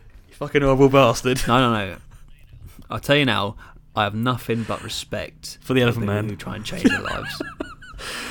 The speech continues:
Speaker 2: No, no. I, I mean, granted, he was a very intelligent
Speaker 1: Yeah, yeah.
Speaker 2: person. Obviously, he brought up in a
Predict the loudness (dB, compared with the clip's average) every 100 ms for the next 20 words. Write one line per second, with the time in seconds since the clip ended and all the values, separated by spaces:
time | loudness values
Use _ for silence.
0 | -12 -10 -10 -2 0 0 -2 -10 -16 -14
1 | -8 -6 -4 -2 -2 -6 -16 -20 -10 0
2 | 0 0 -2 -4 -4 -6 -12 -20 -20 -20
3 | -20 -20 -8 0 0 0 0 2 6 6
4 | 6 2 0 -2 -8 -14 -18 -16 -12 -10
5 | -6 -6 -6 -8 -10 -4 -2 0 -2 -4